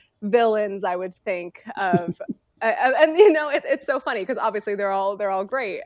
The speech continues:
Speaker 1: Um, I just remember growing up always being terrified when the Cardinals came to town, and then when they were around in October, it was, like, the wor-, the scariest three to four games ever. Um,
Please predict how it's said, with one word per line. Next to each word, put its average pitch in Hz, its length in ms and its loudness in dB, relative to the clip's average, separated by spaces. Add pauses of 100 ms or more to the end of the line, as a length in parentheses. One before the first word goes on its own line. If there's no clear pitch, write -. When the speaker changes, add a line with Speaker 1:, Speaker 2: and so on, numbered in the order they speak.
Speaker 1:
Um, 180 380 -4 (380)
I 220 60 2
just 220 200 -6
remember 226 280 -2
growing 208 340 0
up 196 220 -4
always 190 300 -2
being 190 160 -6
terrified 180 380 -6
when 170 100 -8
the 175 80 -12
Cardinals 175 320 -8
came 175 160 -16
to 170 80 -14
town, 170 260 -12
and 170 100 -12
then 165 100 -12
when 170 120 -10
they 170 100 -8
were 170 140 -10
around 170 220 -8
in 165 60 -12
October, 165 580 -10
it 151 80 -10
was, 160 160 -14
like, 165 220 -12
the 180 80 -12
wor-, 165 320 -14
the 220 80 -8
scariest 170 760 -10
three 185 160 -8
to 190 80 -12
four 180 260 -10
games 165 380 -10
ever. 170 300 -10 (680)
Um, 170 440 -12